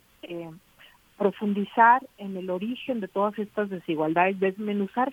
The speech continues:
fino desde la perspectiva no solamente social, sino, como decía yo,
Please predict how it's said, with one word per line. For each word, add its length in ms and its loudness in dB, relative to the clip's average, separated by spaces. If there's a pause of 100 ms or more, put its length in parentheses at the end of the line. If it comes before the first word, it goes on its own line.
(120)
fino 360 0
desde 240 -2
la 120 -2
perspectiva 800 0 (640)
no 320 2
solamente 460 -2
social, 420 -4
sino, 220 -8
como 300 -8
decía 380 -2
yo, 240 -2